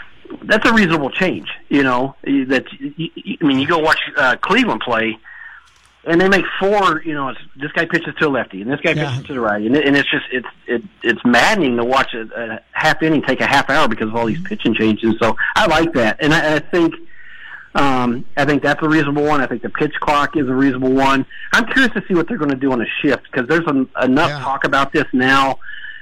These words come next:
Speaker 1: I don't know if it's whether, you know, every infielder has to have to have a foot on the dirt, or you draw an imaginary line right down the middle of the field.
Speaker 2: There has to be so
Speaker 1: Um,
Speaker 2: many guys on each side, yeah.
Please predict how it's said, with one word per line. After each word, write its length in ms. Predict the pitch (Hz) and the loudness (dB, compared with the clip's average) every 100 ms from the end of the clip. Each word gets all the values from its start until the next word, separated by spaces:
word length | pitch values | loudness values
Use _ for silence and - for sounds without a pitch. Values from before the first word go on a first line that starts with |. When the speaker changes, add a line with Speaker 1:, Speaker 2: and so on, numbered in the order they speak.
| - - | -6 0
Speaker 1:
I 100 | 151 | 2
don't 140 | 151 | 4
know 100 | 147 | 2
if 100 | 139 | 0
it's 180 | 127 135 | -4 -4
whether, 580 | 135 135 131 127 127 123 | 0 2 2 0 0 0
you 120 | 135 | 0
know, 80 | 120 | 2
every 320 | 131 135 131 | 2 2 2
infielder 380 | 135 135 131 127 | 2 2 2 2
has 140 | 123 | 2
to 80 | 120 | 2
have 160 | 123 123 | 0 0
to 180 | 117 - | -4 -4
have 200 | 120 113 | -6 -6
a 80 | 113 | -2
foot 200 | 143 139 | 2 4
on 120 | 135 | 4
the 160 | 127 110 - 143 | 0 -2 -4 2
dirt, 340 | 135 139 131 - | 2 2 0 -2
or 560 | 120 120 117 113 113 | 0 2 2 2 0
you 140 | 113 107 | -2 0
draw 240 | 120 120 | 2 2
an 80 | 117 | 2
imaginary 480 | 120 120 120 120 117 | 2 0 0 0 2
line 240 | 120 120 | 2 4
right 160 | 123 113 | 2 2
down 160 | 117 | 2
the 40 | 117 | 2
middle 220 | 120 117 | 2 2
of 60 | 107 | 0
the 80 | - | 0
field. 440 | 135 131 127 131 - - | 2 2 2 0 -4 -8
Speaker 2:
There 40 | 117 | -6
has 220 | 127 120 | -6 -6
to 60 | - | -4
be 180 | 120 110 | -2 0
so 180 | 110 | 0
Speaker 1:
Um, 80 | - | 0
Speaker 2:
many 200 | - 143 | -2 -4
guys 300 | 135 139 123 | -4 -4 -4
on 120 | 127 | -4
each 160 | 135 120 | -4 -6
side, 400 | 143 131 131 127 | -6 -6 -6 -6
yeah. 220 | 123 127 | -4 -4